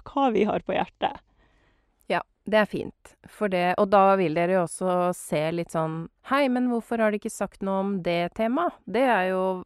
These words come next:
Speaker 2: naturlig å ha med. Og så skjønner jo vi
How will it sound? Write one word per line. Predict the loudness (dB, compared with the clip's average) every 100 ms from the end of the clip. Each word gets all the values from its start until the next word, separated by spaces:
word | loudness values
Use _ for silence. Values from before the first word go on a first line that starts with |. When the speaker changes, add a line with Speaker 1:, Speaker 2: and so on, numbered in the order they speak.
| -8 -6 -4
Speaker 2:
naturlig | -4 -6 -4 -4 -2 -2
å | -2
ha | -4 -4
med. | -4 -6 -8 -20 -20 -20 -20 _ -4
Og | -4
så | -4 0 2 4 2
skjønner | 0 -2 0 0 0
jo | 0
vi | 0